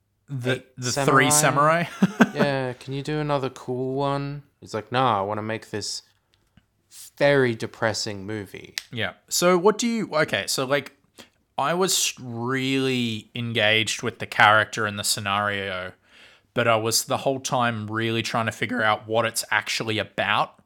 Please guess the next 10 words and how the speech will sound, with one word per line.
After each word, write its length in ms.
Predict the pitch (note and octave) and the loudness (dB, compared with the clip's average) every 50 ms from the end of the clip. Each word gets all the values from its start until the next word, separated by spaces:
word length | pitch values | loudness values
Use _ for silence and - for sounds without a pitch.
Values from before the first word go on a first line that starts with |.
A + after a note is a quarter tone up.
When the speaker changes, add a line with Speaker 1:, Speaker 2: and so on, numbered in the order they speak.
| _ _ | _ _
Speaker 1:
like, 180 | - A2 G2 - - | -4 -4 -4 -4 -6
thematically. 680 | - B2 G#2 G2+ F#2+ G#2+ B2+ G#2+ - - F3+ G3 G#3 | -8 -4 0 0 2 2 0 0 -2 -2 -2 -2 -4
Speaker 2:
Mm-hmm. 60 | G3+ - _ - - - _ _ | -6 -10 _ -20 -20 -20 _ _
Speaker 1:
What 160 | - D3 F3 F3+ | -2 0 0 0
Speaker 2:
Yeah. 40 | F3 | 0
Speaker 1:
do 80 | F3 G3 | 0 0
you, 240 | F#3+ F#3+ F#3+ F3+ C3 | 0 0 0 -2 -2
what 260 | C3 D3+ E3 - - | 0 0 0 0 0
did 160 | - F#3+ D3 | -2 -2 -2
you 680 | C#3+ C#3+ C#3+ C#3+ C#3 C#3 C3+ B2+ A#2+ A#2 A2 G#2 G#2 - | -2 0 0 2 2 2 2 0 0 -2 -4 -6 -10 -12